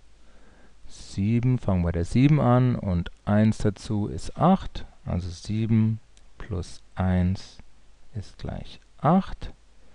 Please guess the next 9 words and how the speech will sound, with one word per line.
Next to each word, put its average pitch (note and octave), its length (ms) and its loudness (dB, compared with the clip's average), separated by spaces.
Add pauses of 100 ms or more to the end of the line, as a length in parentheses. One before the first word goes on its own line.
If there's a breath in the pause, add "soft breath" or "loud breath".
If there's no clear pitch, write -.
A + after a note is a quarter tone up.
(420 soft breath)
und G#2 200 2
trage E2 280 -4
das G#2+ 200 -8
hier F#2 140 -4
in F#2+ 80 2
die A#2+ 100 -2
Zehnerstelle. E2+ 800 -2
Und F#2+ 100 0
dann F2+ 280 2